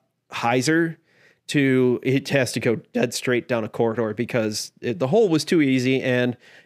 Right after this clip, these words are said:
it also kinda put the next hole in danger because if you flip that hyzer over, you're shooting right at the tees. Um, we do need to get disc golf more into the high schools and grade schools, to be honest. Um,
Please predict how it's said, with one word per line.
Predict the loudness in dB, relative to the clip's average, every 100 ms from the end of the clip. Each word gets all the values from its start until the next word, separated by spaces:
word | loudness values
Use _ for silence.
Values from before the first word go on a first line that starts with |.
| -2
it | 2
also | 2 0
kinda | -2 -2
put | 0 -2 0
the | 0
next | 0 0 -2 -2
hole | 0
in | 0 0
danger | 0 0
because | -4 -4 -2 -2
if | -4 -4
you | -6 -8 _ _ _ _ _
flip | -4 -2
that | -2 -2
hyzer | -2 -4 -4
over, | -4 -4 -6 -8 _ -20 _
you're | -4
shooting | -2 -2 -2
right | -4 -4
at | -8
the | -6
tees. | -4 -4 -6 -12 -20 -12 -2
Um, | 0 0 -4 _ _ _ _ _ _ 0
we | 2
do | 4 4
need | 2
to | 0
get | -2 0
disc | -2 0
golf | 0 0 -4 -6
more | -2 0 0
into | 0 -4 -4 -2 0 -2
the | -4 -4
high | 0 0
schools | 0 0 0 0
and | -2 -2
grade | 0 0 0
schools, | -2 -6 -8 -6
to |
be | -4 -2
honest. | -2 -6 -10 -16 _ -20 -20 -6
Um, | 0 2 2 -2